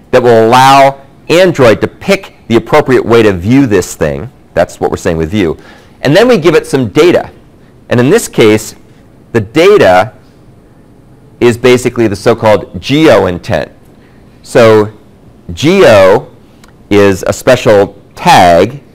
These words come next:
It basically is the, um, I think it's the content authority or something like that. It's a fancy name.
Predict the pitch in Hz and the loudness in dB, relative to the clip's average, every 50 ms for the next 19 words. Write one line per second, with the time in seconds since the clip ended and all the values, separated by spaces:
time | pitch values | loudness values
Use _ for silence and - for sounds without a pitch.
0 | _ _ _ _ - - - - 113 104 - 98 - - 92 90 85 85 82 - | _ _ _ _ -16 -14 -4 -2 -2 -2 -2 -4 -6 -4 -2 -2 -2 -4 -4 -2
1 | 95 85 82 78 78 - - - - - _ _ - 80 78 76 73 73 73 73 | -2 0 0 -2 -4 -8 -16 -20 -20 -20 _ _ -12 -10 -8 -8 -8 -12 -14 -18
2 | - - _ _ _ - - 85 76 76 - - - - - 110 98 90 - 117 | -20 -20 _ _ _ -16 -12 -12 -12 -10 -10 -12 -12 -8 -4 -4 -4 -2 -2 -4
3 | 90 82 78 - - 107 92 82 80 78 78 73 76 - - 78 82 82 80 80 | -6 -6 -6 -4 -2 0 0 2 0 -2 -2 -6 -6 -8 -10 -10 -8 -8 -8 -8
4 | 76 - 76 73 90 - - - 80 - 90 80 - - 76 76 73 82 | -6 -4 -4 -4 -4 -6 -10 -16 -14 -10 -10 -10 -8 -8 -8 -8 -10 -10